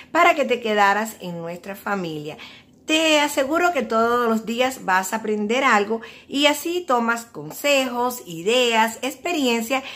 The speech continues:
para cuando tengas esos años más allá de los cincuenta. O sea, una cincuentona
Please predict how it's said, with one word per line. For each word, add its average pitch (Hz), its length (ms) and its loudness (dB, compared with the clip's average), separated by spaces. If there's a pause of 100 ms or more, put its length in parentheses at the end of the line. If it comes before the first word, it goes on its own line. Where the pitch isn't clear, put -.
(140)
para 254 280 4
cuando 202 580 0
tengas 285 580 -6
esos 233 460 -8
años 240 520 0
más 269 280 0
allá 202 320 2
de 196 160 -4
los 180 180 -4
cincuenta. 208 640 -6 (100)
O 226 100 0
sea, 220 260 -4 (320)
una 302 260 6
cincuentona 254 760 4